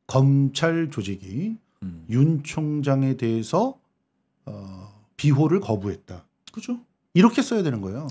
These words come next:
Speaker 1: 제목을 뽑을 때.
Speaker 2: 그리고
Speaker 1: 어?
Speaker 2: 사실상 윤석열의 리더십이 흔들리고
Speaker 1: 흔들리고
Speaker 2: 있다라고
Speaker 1: 있다.
Speaker 2: 쓰는 게 맞죠.
Speaker 1: 맞죠.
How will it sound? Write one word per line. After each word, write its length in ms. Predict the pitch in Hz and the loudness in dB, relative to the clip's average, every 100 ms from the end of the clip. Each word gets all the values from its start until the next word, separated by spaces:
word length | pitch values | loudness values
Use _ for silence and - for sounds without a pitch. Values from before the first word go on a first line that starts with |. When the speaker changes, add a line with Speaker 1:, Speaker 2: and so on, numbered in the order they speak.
| - | 0
Speaker 1:
제목을 380 | 139 143 143 139 | 6 8 6 4
뽑을 220 | 131 95 | -4 -6
때. 280 | - 87 - _ - | -10 -12 -14 _ 0
Speaker 2:
그리고 560 | 185 185 180 151 117 120 | 2 6 6 6 0 -8
Speaker 1:
어? 40 | |
Speaker 2:
사실상 640 | - 123 147 143 185 226 - _ _ _ - | -8 -6 -4 -2 0 -2 -6 _ _ _ -2
윤석열의 720 | 143 160 190 185 165 143 98 | 0 2 2 2 2 0 0
리더십이 500 | 139 147 139 113 110 | -2 0 -2 -4 -8
흔들리고 420 | 107 165 196 214 | -6 -4 4 8
Speaker 1:
흔들리고 460 | 247 247 247 180 143 | 8 8 6 6 4
Speaker 2:
있다라고 840 | - 120 95 - - 147 220 240 | 2 -2 -2 -6 -6 0 0 0
Speaker 1:
있다. 60 | _ _ - | _ _ -14
Speaker 2:
쓰는 420 | - 196 180 160 | -2 -2 0 -2
게 340 | 160 180 196 - | -4 -6 -8 -10
맞죠. 200 | 113 104 | -8 -4
Speaker 1:
맞죠. 500 | 110 - - 110 | -4 -2 0 0